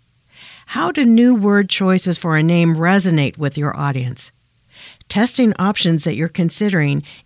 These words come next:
even with an informal cross-section of key audience members, is valuable yet inexpensive research. Second, how can a new name emphasize your unique significance? In both branding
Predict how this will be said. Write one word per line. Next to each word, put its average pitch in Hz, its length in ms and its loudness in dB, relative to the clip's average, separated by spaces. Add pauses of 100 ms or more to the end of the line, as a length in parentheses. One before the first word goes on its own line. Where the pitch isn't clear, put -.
even 262 360 2
with 196 200 0
an 160 260 0
informal 220 560 2
cross-section 170 760 -4
of 143 120 -2
key 214 300 -4
audience 180 500 0
members, 135 460 -4 (480)
is 180 180 2
valuable 220 720 0
yet 170 300 -2 (140)
inexpensive 160 720 -2
research. 139 640 -6 (420)
Second, 175 560 0 (200)
how 294 220 -2
can 359 240 -2
a 285 80 2
new 190 280 4
name 151 340 4 (160)
emphasize 156 720 0
your 180 140 0
unique 170 440 2
significance? 185 840 -2 (760)
In 240 140 4
both 302 380 -2
branding 185 580 2